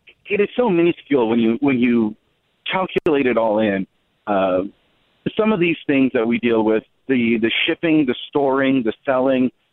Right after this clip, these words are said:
uh, the marketing, all of that is a massive part of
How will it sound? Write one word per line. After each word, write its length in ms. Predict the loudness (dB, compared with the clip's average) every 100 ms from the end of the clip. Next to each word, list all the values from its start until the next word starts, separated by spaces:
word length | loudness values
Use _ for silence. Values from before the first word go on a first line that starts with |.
| _ -2
uh, 420 | 0 2 2 0 0
the 80 |
marketing, 600 | 0 0 -2 -4 -2 0
all 320 | 0 0 0 0
of 60 |
that 300 | 0 0 0
is 240 | 0 0 0
a 80 | 0
massive 800 | 2 4 4 2 -2 -6 -10 -8
part 300 | -2 -2 -2 -2
of 240 | 0 0